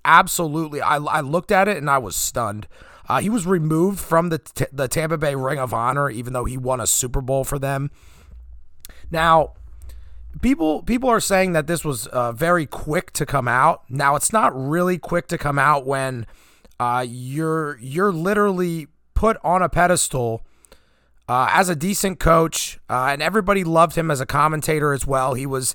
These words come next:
he was up with Tony Romo as best commentators to, to listen to if your team's playing. You really want a, a good commentator, uh, somebody who knows what they're talking about,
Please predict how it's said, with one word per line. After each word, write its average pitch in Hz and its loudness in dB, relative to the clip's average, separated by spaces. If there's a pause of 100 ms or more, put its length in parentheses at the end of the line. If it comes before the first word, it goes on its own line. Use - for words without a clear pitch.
he 170 -6
was 165 0
up 160 0
with 147 -2
Tony 160 0
Romo 135 0
as 120 -2
best 135 -4
commentators 143 -2
to, 120 -2 (160)
to 143 -4
listen 180 0
to 180 2
if 143 -8 (200)
your 156 -4
team's 170 -4
playing. 165 0
You 135 -4
really 160 0
want 156 0
a, 135 -4
a - -2
good 135 -8
commentator, 143 -2 (320)
uh, 110 -4
somebody 185 0
who 165 0
knows 160 0
what 143 -6
they're 139 -6
talking 147 0
about, 139 0